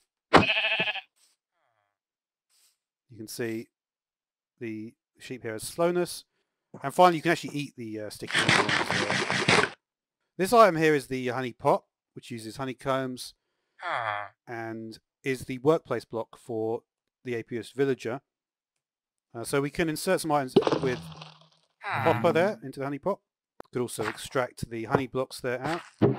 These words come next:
Also, the honey pot is going to have a comparator output. Uh, if we go down here, uh, the apiarist fell down here. This is the honey lamp. Requires an end rod to get, and it's a light source.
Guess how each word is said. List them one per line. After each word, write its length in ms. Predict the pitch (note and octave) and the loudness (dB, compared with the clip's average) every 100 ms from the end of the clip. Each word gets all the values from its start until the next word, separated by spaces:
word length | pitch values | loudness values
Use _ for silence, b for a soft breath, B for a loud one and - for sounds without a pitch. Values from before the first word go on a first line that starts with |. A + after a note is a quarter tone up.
| - - - - - _ _ _ - D#3+ G2+ - _ _ _ _ _ - | 0 -2 -4 -8 -12 _ _ _ -6 -4 -4 -10 _ _ _ _ _ 0
Also, 380 | F#3+ - E3+ | 2 4 4
the 80 | D3 | 4
honey 180 | C#3+ D3 | 0 -2
pot 220 | B2+ C#3 | -2 -4
is 80 | B2 | -2
going 180 | B2+ A#2 | -4 -6
to 100 | A2 | -6
have 160 | A#2 - | -8 -8
a 80 | A#2 | -12
comparator 500 | - A2+ A#2 G#2+ B2+ | -12 -8 -8 -8 -12
output. 400 | A2+ G2+ - A2 _ _ - | -14 -16 -16 -16 _ _ -8
Uh, 100 | C3 | -6
if 60 | C3 | 0
we 60 | |
go 140 | E3 D3 | 4 4
down 200 | C#3 C#3 | 4 4
here, 120 | D#3 | 2
uh, 1120 | E3 E2 - _ _ _ _ _ _ - A2 | 2 -4 -6 _ _ _ _ _ _ -16 -12
the 180 | A2 B2 | -6 -6
apiarist 260 | A2+ A#2 - | -4 -8 -4
fell 180 | A#2+ | -6
down 240 | A2+ A#2 A#2 | -4 -6 -4
here. 220 | C#3 C#3+ _ _ _ | -6 -6 _ _ _
This 280 | D3 A3 - | 2 2 2
is 240 | E3 D#3 | -2 -2
the 400 | - C#3+ C3+ C3 - _ _ | -4 -4 -4 -8 -14 _ _
honey 280 | - D#3 C3+ | -6 -4 -2
lamp. 380 | A#2+ C#3 G3 - - _ _ - D#3+ G2+ - _ - | 0 0 -2 -6 -20 _ _ -2 0 -2 -8 _ -6
Requires 340 | C3+ B2 A#2 | 0 0 2
an 100 | - | -2
end 180 | C#3 C#3 | -2 -2
rod 260 | C3 C3+ - | -2 -2 -4
to 200 | - A#2 | -6 -4
get, 280 | A2+ E3 F3 _ _ _ _ | 2 2 2 _ _ _ _
and 180 | B2+ A#2+ | -8 -4
it's 80 | A2 | -2
a 60 | |
light 240 | A#2+ D3+ D3+ | 2 2 2
source. 400 | E3+ A3 - | -4 -4 -6